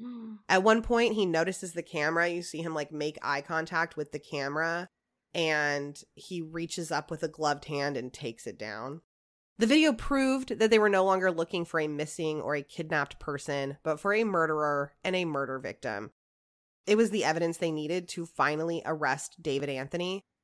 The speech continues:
Speaker 2: So Detective Kennerson went out to Las Cruces to look for him.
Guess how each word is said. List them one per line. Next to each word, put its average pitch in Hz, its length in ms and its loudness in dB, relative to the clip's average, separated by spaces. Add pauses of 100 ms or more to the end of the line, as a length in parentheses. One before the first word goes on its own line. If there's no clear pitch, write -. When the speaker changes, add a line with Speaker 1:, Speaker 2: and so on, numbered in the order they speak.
(280)
Speaker 2:
So 180 420 6
Detective 202 400 0
Kennerson 180 540 2
went 160 260 2
out 160 260 4
to 165 120 -6
Las 139 260 -2
Cruces 139 560 -2
to 156 100 -8
look 143 240 -6
for 131 160 -8
him. 117 340 -10